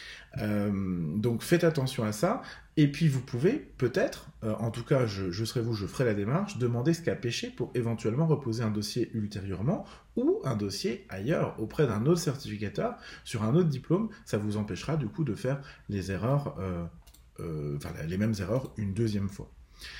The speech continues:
Deuxième possibilité, je vous ai parlé de recevabilité partielle. Donc là, le certificateur, il attire votre attention sur un ou plusieurs points de vigilance qui sont importants pour lui,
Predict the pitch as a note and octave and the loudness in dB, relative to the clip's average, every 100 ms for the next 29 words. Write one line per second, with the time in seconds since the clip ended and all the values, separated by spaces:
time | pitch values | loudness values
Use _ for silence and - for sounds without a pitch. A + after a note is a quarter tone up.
0 | - - - - - A#2 D#3+ F3+ D#3+ D3+ | -14 -16 -18 -18 -2 6 8 8 6 4
1 | C#3+ D#3 C#3 B2 A#2 A#2 B2 A2+ A2 G2 | 4 4 2 0 2 2 2 2 2 -2
2 | - G2+ - D#3 D3+ - F#3 A3 C4+ B2 | -2 -6 2 2 2 0 2 2 2 0
3 | A2+ G#2+ D#3 D#3 A#2 - B2+ - C3 C3+ | 0 0 4 4 4 0 -4 -6 -6 -2
4 | C#3 D#3 D3+ C3+ - - - - - - | 0 4 4 2 -2 -10 -14 -16 -12 -4
5 | A2+ A#2+ A#2+ - G#3 F3+ B2+ A#2+ A#2+ A2 | 2 2 0 -2 0 2 2 0 -2 -2
6 | A#2 - F#3+ A3 - B2 - D3 D3+ C3+ | -2 0 0 0 0 -2 -2 2 4 4
7 | G#2 - C3 A#2+ - - C#3+ F#3 G3 G#2+ | 2 0 0 0 -2 2 4 6 4 2
8 | G2 F#2 F2+ G2 F3+ - - - G#2+ G#2 | 0 -4 -2 2 0 0 -6 -2 -2 -2
9 | - B2 - F#2+ F#2 C3+ G#3 | -4 -4 -4 -4 0 2 0